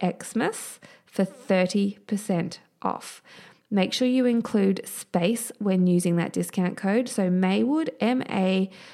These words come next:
Y W O O D space X M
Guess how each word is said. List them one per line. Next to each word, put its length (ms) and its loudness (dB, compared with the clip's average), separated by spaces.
Y 540 4
W 500 2
O 300 2
O 260 2
D 420 2
space 580 -2
X 500 -4
M 240 2